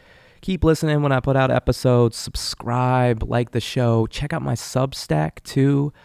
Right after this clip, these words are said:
Um, I got that political thing going on. I got some, um, news I'll be putting out about that in a few weeks. I'm pretty excited about.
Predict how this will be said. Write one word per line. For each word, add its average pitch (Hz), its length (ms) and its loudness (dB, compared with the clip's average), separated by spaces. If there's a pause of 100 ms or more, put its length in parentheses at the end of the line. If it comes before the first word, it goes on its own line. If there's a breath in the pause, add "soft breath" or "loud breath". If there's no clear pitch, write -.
(220 loud breath)
Um, 101 240 0
I 104 60 -2
got 104 180 -2
that 107 160 -4
political 110 440 -2
thing 107 260 -4
going 107 260 0
on. 104 180 2
I 101 60 0
got 98 140 -2
some, 90 260 -6 (440 soft breath)
um, 92 340 -2
news 107 260 0
I'll 101 60 0
be 101 120 -2
putting 110 200 -2
out 110 120 0
about 101 240 -2
that 101 320 -2
in 107 120 -2
a 98 60 -2
few 107 260 -4
weeks. 120 580 -4
I'm 98 240 -2
pretty 107 200 -2
excited 113 380 -4
about. 110 420 -4